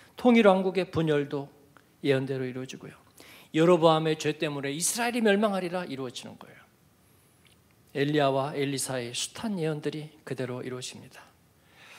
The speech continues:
그리고 왕은 하나님의 말씀 아래 있어야 된다. 그 말씀대로 불꽃처럼 얘기됩니다. 마국간이 크고 궁전을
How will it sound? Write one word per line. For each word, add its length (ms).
그리고 300
왕은 420
하나님의 400
말씀 380
아래 160
있어야 240
된다. 480
그 100
말씀대로 600
불꽃처럼 720
얘기됩니다. 560
마국간이 560
크고 340
궁전을 680